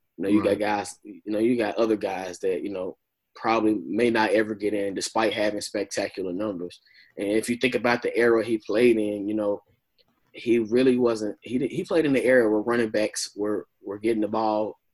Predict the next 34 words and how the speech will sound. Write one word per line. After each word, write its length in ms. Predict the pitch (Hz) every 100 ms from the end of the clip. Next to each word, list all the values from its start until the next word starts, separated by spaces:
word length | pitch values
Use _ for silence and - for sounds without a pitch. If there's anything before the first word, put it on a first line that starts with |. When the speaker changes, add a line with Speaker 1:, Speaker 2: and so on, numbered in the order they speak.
| _ _ _ -
Speaker 1:
three 180 | 117 113
hundred, 320 | 120 110 98
fi-, 160 | - -
were 120 | 107
having 260 | 123 120 113
three 160 | 117 120
hundred 180 | 107
fifty 260 | - 110 -
carries. 460 | - 117 107 98 87
That's 160 | 120
the 120 | - 110
era 200 | 113 110
he 120 | 113
played 320 | 110 107 95
in. 220 | 92 82 80
Speaker 2:
<laughs> 680 | _ _ _ _ - - 104
Speaker 1:
And 100 | 98
he 120 | 120
was 140 | 113 107
still 360 | - 120 117
able 260 | 90 110 110
to 140 | -
rack 280 | 107 107 107
up, 180 | 104 101 -
you 100 | 107
know, 300 | 101 101 - _ _ _ -
consecutive 640 | - 107 117 110 107 104
thousand-yard 580 | - 107 101 107 107 104
seasons 420 | - 107 101 95
like 180 | 101 95
it's 140 | 90 92
nothing. 340 | 107 95 92
So 180 | - 87
Speaker 2:
Right. 380 | 95 98 92